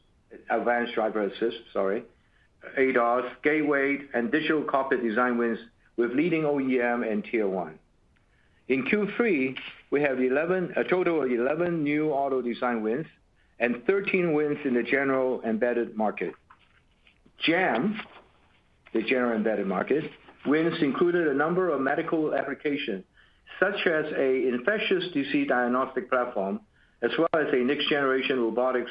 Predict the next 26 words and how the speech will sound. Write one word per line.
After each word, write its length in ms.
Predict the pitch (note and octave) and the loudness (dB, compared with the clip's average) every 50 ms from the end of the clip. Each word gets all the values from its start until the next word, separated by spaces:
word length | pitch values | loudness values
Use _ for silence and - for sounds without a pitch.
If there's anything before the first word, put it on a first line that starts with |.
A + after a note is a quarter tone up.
| - | -4
surgical 360 | - B2+ A#2 A#2 A2 - A2+ G#2+ | -2 -2 -2 -2 -4 -4 -2 -2
arm. 300 | G#2 G#2+ G#2 F2 E2+ E2+ _ _ _ _ _ _ _ _ - - - - - _ _ _ _ _ _ _ _ _ _ - | 0 0 -2 -2 -6 -12 _ _ _ _ _ _ _ _ -20 -20 -20 -20 -20 _ _ _ _ _ _ _ _ _ _ -2
Well, 320 | B2 C#3 C#3+ C#3 B2+ - - - | 0 0 2 0 -2 -4 -6 -2
we 180 | B2+ C#3 C#3+ D3+ | -2 0 0 2
also 280 | E3 A3+ A#3+ A#3 A#3 | 0 0 0 0 0
have 160 | G3+ F#3 E3 | 0 0 0
wins 240 | C#3 D3 D#3 D#3+ D#3 D#3 | 0 0 0 0 0 0
in 100 | D3+ C3 | 0 0
industrial 460 | B2+ B2 B2+ D3 D3 D3 - D3+ C#3 | 0 0 0 0 -2 0 0 0 0
application 720 | C3+ C3 C3+ C3 - - C#3+ C#3 - - A2+ G2+ G2 F#2+ - _ - | 0 0 -2 -4 -2 0 0 0 0 -2 -2 -2 -4 -6 -10 _ -2
as 120 | A2 A#2 A2+ - | -2 -2 0 0
well 180 | C3 C3+ C3 B2 | 0 0 0 0
as 120 | A2+ A#2+ | 0 0
aviation, 720 | A#2+ A#2+ A2 G#2+ A2+ A2 B2 C#3 B2+ - A2 F#2+ F#2 G2 - _ _ _ _ _ _ _ _ _ _ - | 0 0 0 0 0 0 0 0 0 -2 -2 -2 -4 -6 -8 _ _ _ _ _ _ _ _ _ _ -4
including 440 | A#2+ A#2+ - E3 D#3 D3+ D3 C#3 | -2 0 2 2 2 2 2 0
an 100 | B2 A#2+ | 0 0
engine 420 | A2+ A#2+ C#3 D#3 D3+ D#3 D3+ C#3+ C3 - | 0 0 0 0 0 0 0 0 0 -2
simulator 600 | D3+ C#3 C3+ C3 B2 B2 B2 B2 A2+ G#2 G2 G2+ | 0 0 0 2 2 2 0 0 0 0 0 0
with 180 | G#2 G#2+ G#2+ A2 | 0 0 0 0
a 40 | |
leading 300 | G#2+ A#2+ B2+ B2 B2 A#2+ | 0 0 0 0 0 0
aerospace 520 | A#2 A2 A2 G#2+ G#2 - - - A2 G#2 G2 - | 0 0 0 -2 -2 -4 -4 -4 -2 -2 -2 -4
company. 400 | - A2 G#2+ - F#2+ F2 E2+ - _ _ _ _ _ _ _ _ _ _ _ _ _ _ _ _ _ _ _ _ _ _ _ _ _ _ _ - | -4 -6 -6 -6 -8 -10 -10 -12 _ _ _ _ _ _ _ _ _ _ _ _ _ _ _ _ _ _ _ _ _ _ _ _ _ _ _ -2
With 180 | A#2+ C3+ C3 D3 | 0 0 2 2
any 260 | D#3+ E3+ G3 G3+ G3 | 2 2 2 2 2
luck, 420 | F3 F3 F3 - B2 B2+ - - | 0 0 0 0 -2 -4 -6 -10